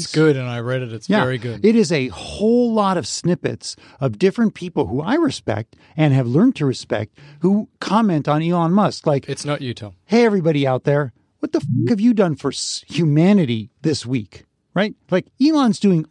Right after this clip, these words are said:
Speaker 2: all these things for our benefit, and there are so many haters and so many doubters out there just looking to take him down a notch. That's just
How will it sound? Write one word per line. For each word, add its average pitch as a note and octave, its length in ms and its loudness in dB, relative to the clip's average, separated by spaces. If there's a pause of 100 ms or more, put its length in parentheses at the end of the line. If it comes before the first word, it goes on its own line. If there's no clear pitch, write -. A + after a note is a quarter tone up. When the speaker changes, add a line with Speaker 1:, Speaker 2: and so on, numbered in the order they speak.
(100)
Speaker 2:
all C#4 260 2
these C4+ 280 4
things B2 560 0 (320)
for F3 100 2
our A3 140 0
benefit, G#3+ 480 -2 (240)
and F3+ 180 4
there F#3 100 0
are D#3 140 -4
so - 320 -2
many C4+ 220 4
haters C#3+ 520 0
and D3 200 -4
so F#3+ 160 0
many A3 200 2
doubters C#3 500 -2
out G2+ 160 -4
there B2+ 120 -4
just G3+ 380 -6
looking C4+ 340 2
to G3+ 60 2
take - 280 -6
him E3 140 4
down C#3+ 300 0
a C3+ 40 0
notch. G#2+ 380 -6 (360)
That's A3+ 360 -2
just E3 300 0